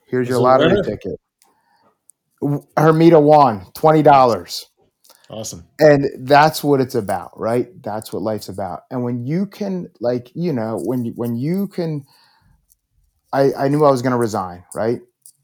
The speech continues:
Speaker 1: I got my people all together, right? And I said, "I'm gonna resign." And when you get those hugs from those folks, your people,
Speaker 2: Yeah.
Speaker 1: nothing else matters.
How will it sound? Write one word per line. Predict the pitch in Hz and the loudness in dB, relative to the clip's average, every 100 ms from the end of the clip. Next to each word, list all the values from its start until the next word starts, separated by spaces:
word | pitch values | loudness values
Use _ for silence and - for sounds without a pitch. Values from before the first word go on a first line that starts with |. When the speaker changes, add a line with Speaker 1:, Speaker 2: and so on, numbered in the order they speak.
| _ | _
Speaker 1:
I | - | -10
got | 113 110 | -6 -4
my | 113 | -4
people | 107 117 101 98 | -6 -8 -6 -6
all | 95 | -6
together, | 95 95 90 80 - _ | -6 -8 -8 -10 -14 _
right? | 76 98 98 _ _ _ _ _ 101 | -10 -8 -10 _ _ _ _ _ -16
And | 101 | -14
I | |
said, | 98 98 | -12 -10
"I'm | 101 | -10
gonna | 101 | -10
resign." | 104 98 - | -8 -8 -10
And | 92 | -10
when | 101 | -8
you | 107 | -4
get | 117 120 | -2 0
those | 131 120 | -2 -2
hugs | 117 123 | -4 -4
from | - 104 | -8 -10
those | 101 117 - | -6 -6 -4
folks, | 135 160 - | -4 -4 -6
your | 104 101 | -12 -10
people, | 110 123 156 180 - _ _ _ - | -6 -4 -4 -4 -8 _ _ _ -20
Speaker 2:
Yeah. | 98 90 _ _ _ _ _ _ - | -20 -20 _ _ _ _ _ _ -2
Speaker 1:
nothing | 135 127 127 | 0 0 -2
else | 107 | -4
matters. | 107 95 80 - - | -4 -6 -6 -12 -20